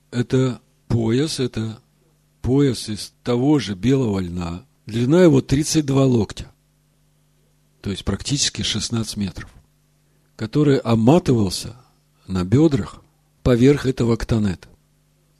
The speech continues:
Отделяю верхнюю часть от нижней, и это тоже имеет духовный смысл.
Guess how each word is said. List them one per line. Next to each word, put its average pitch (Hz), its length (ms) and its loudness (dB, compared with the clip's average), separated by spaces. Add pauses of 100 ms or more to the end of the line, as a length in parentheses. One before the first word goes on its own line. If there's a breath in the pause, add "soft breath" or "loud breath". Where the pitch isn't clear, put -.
(140)
Отделяю 110 540 4
верхнюю 131 420 2
часть 113 460 -4
от 101 240 -8
нижней, 104 320 0
и 101 80 4
это 120 220 0
тоже 120 340 -2
имеет 113 260 0
духовный 110 420 -4
смысл. 131 440 -4